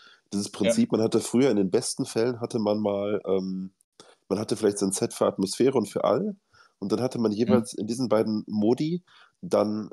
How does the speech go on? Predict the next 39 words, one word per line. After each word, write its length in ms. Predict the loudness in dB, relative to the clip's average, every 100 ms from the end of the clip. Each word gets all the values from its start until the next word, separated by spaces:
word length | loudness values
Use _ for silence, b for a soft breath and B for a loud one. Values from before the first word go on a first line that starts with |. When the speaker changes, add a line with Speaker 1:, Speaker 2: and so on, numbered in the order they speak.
| -20 _ _ _ _ _ -18 0
Speaker 1:
den 220 | 2 2
Fighter 440 | 2 2 4 2 2
oder 160 | 0
die 220 | -2 -8
zwei, 320 | -10 -2 0 0
drei 200 | -2 -4
Fighter, 380 | -2 -2 -2
die 140 | -6 -8
man 160 | -8
halt 180 | -8 -10
gerade 240 | -6 -4 -4
im, 380 | -6 -8 -10 -14 _
ich 80 | -6
sag 100 | -4
mal, 80 | -4
für 140 | -6
den, 140 | -8 -8
für 120 | -2
den 120 | -2
kleinen 240 | 0 2 2
Kram 260 | 2 2
genutzt 360 | 4 4 2 0
hat. 180 | -2 -4 B B B
Und 100 | 2
dann 80 | 2
hatte 160 | 4 2
man 100 | 2
vielleicht 320 | 4 4 6
Speaker 2:
Mhm. 80 | 2
Speaker 1:
noch 100 | 4
eine 160 | 4
Ion 140 | 4 2
oder 160 | -2
ein 120 | -4
Inferno 340 | -6 -4 -4 -2
dabei 240 | -2 -2
für 100 | -2
den 120 | -6
Großkram. 600 | -2 -4 -4 -4 -2 -2